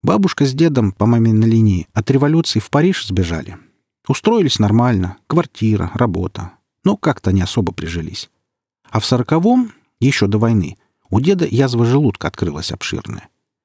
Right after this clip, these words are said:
И один французский профессор ему сказал: "Или сюда, на воды, или помрешь". Ну, бабка с дедом послушались,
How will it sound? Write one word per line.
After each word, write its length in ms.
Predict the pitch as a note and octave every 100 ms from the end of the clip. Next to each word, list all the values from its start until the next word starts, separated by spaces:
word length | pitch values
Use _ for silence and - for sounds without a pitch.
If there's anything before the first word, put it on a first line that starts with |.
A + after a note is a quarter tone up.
| _
И 120 | - A2
один 220 | C#3 D3
французский 540 | - C#3 - C#3 -
профессор 500 | - C3 G3+ G#3 -
ему 240 | E2+ A2+ C#3
сказал: 500 | - C3+ F#2 B1+ F#2+ _ _ _ _ _ -
"Или 180 | C3+ D3+
сюда, 360 | - E3 F3+
на 140 | C3 A#2
воды, 360 | F#3 F#3 - - _
или 160 | A2 C#3
помрешь". 520 | A3 G#3+ C#3+ - - _ _ _ _ _ _ _ -
Ну, 160 | F#3
бабка 340 | G2+ A2 - D#2
с 20 |
дедом 300 | F2 G2+ F#2
послушались, 720 | G2 - - - - - -